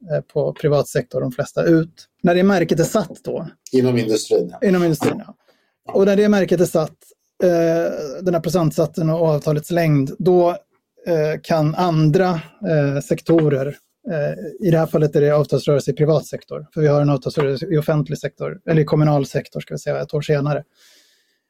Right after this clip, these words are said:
Speaker 1: Eh, då kan andra sektorer, eh, avsluta sina förhandlingar och, och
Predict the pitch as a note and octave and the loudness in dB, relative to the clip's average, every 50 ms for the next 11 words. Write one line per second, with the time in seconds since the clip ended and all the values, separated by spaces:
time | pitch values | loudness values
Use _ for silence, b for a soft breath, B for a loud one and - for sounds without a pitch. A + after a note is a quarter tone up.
0 | _ A3 E3 D#3+ D#3 D3+ D3+ D#3 D#3+ G3+ G#3 - - F#3+ F3 E3+ E3 E3 F3 D#3+ | _ 0 2 2 2 2 2 4 4 2 2 2 2 0 2 2 2 2 2 0
1 | E3 D#3 - D#3+ D3 C#3+ C#3+ C#3 C#3+ D#3 G3+ - A#3+ F3 D3+ D3 C#3+ - - E3+ | 0 -2 0 2 2 4 4 2 2 0 -2 -4 -6 -4 -4 -4 -4 -4 -2 -2
2 | D#3 D3 - - D#3+ D3 - D3 - - F3 D#3 D#3 E3+ E3 C#3+ B2+ - _ _ | -2 -2 -2 -2 -2 -2 -2 -4 0 2 2 4 4 4 2 0 -2 -4 _ _
3 | _ _ _ _ _ E3+ C#3 C#3+ C#3 B2+ B2+ C3 C3 C3 B2+ B2+ C3 C#3 D3 D#3+ | _ _ _ _ _ 0 0 2 2 2 0 0 -2 -2 -2 -4 -4 -4 -6 -6
4 | D3 C#3 C#3+ C#3 | -6 -6 -8 -10